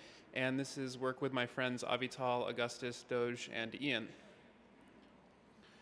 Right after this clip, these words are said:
So what should we do when we're training a classifier, but we only have a few labels?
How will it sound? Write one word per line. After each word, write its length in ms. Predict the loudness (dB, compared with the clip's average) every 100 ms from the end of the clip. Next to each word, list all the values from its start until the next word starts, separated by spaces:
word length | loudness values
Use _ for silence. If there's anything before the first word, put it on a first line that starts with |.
| -20 -20 -20 -20 -20 -12
So 380 | 6 8 8 6
what 180 | 6 6
should 160 | 4 2
we 80 |
do 240 | 4 6 8
when 220 | 8 6
we're 60 | 4
training 360 | 4 4 4
a 60 | 2
classifier, 720 | 4 4 4 0 4 4 4
but 160 | 2 2
we 120 | 2
only 280 | 4 4 2
have 360 | 4 4 2 -4 -6
a 40 | -4
few 240 | -2 2
labels? 540 | 4 4 2 -2 -6